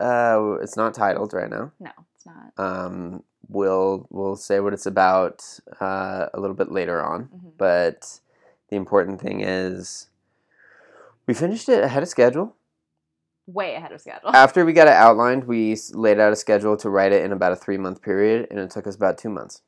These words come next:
Speaker 2: Mm-hmm.
Speaker 1: Um, I loved doing that with you. I loved writing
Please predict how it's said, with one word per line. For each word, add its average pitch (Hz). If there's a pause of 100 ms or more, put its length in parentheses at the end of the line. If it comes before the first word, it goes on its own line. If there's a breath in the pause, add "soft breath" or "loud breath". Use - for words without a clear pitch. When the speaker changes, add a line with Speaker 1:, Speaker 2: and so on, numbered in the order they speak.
(100)
Speaker 2:
Mm-hmm. -
Speaker 1:
Um, 90
I -
loved 90 (520)
doing 95
that 85
with 90
you. 92
I 90
loved 90
writing 90